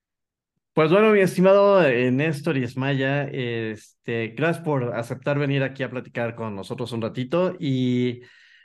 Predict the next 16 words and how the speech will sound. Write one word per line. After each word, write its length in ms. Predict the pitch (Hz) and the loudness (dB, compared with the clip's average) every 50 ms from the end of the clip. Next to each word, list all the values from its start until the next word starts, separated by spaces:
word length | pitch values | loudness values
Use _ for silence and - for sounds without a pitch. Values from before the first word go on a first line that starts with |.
| _ _ _ _ - | _ _ _ _ -8
les 320 | - 139 147 151 143 143 | -2 -2 0 0 -2 -4
platico 400 | 143 170 165 165 - 240 240 240 | -4 -4 -2 -2 -2 -2 -2 -2
que 100 | - 220 | -2 -2
vamos 140 | 226 220 196 | -2 -2 -4
a 60 | 190 196 | -4 -4
tener 160 | 214 208 214 | -4 -2 -2
un 80 | 214 | -2
tallercito, 760 | 185 208 196 196 190 175 - - 226 180 - 202 220 247 247 - - | -2 -2 -2 -2 -4 -4 -6 -10 -12 -6 -6 -6 -6 -6 -10 -14 -12
eh, 340 | - 131 131 127 123 123 120 | -8 -6 -6 -4 -4 -4 -4
a 80 | 117 117 | -4 -6
fin 240 | - - 160 151 | -6 -8 -8 -6
de, 400 | 147 156 151 151 147 147 147 - - | -4 -2 -2 0 -2 -2 -4 -4 -6
a 80 | 120 | -10
fines 220 | - - 147 151 139 | -10 -10 -10 -8 -6
de 80 | 143 139 | -4 -4
noviembre 540 | 147 151 170 165 151 135 123 143 175 185 | -2 -2 -2 -2 -2 -2 -4 -4 -6 -8